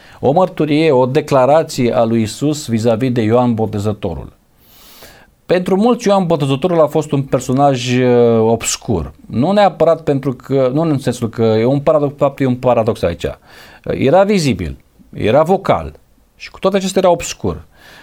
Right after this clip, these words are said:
Pentru că oamenii nu înțelegeau, de fapt, natura demersului lui Ioan Botezătorul. Deci era nevoie, uh, dincolo de asocierea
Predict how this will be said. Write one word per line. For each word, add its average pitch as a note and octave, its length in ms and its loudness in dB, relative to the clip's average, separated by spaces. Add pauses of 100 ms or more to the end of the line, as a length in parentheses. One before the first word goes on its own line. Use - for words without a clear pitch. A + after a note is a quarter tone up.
(140)
Pentru - 200 -4
că D3+ 80 0
oamenii G3+ 200 2
nu A3 120 2
înțelegeau, F3+ 600 0
de D3+ 100 -2
fapt, E3 280 2
natura D3 680 2
demersului A#2+ 720 0
lui A2+ 120 2
Ioan B2 200 2
Botezătorul. G2+ 640 -4
Deci A#2+ 240 -2
era F3 160 4
nevoie, B2+ 600 0 (340)
uh, - 180 0
dincolo F3+ 460 2
de C3+ 240 4
asocierea B2+ 960 2